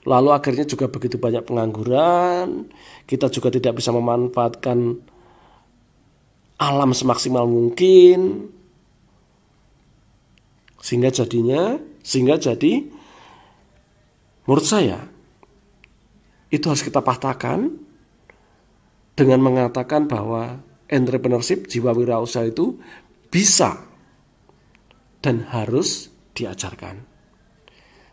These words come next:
Jadi, teman-teman ikut mata kuliah ini, saya ajak untuk mematahkan pandangan umum yang tadi saya sampaikan di depan, yang menjadikan kita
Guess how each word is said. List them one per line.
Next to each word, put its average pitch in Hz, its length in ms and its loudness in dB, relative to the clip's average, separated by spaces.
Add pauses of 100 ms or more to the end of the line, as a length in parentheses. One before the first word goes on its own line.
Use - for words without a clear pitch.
Jadi, 127 480 0 (280)
teman-teman 127 420 4
ikut - 140 -2
mata 127 280 2
kuliah 123 240 0
ini, 135 480 0 (200)
saya 127 320 2
ajak 131 240 2
untuk 139 240 0
mematahkan 139 960 0
pandangan 131 720 2
umum 143 400 4
yang 127 240 2
tadi 127 240 -4
saya 123 160 -4
sampaikan 123 280 -2
di 113 80 -6
depan, 139 440 -2 (720)
yang 139 160 8
menjadikan 127 500 4
kita 143 240 0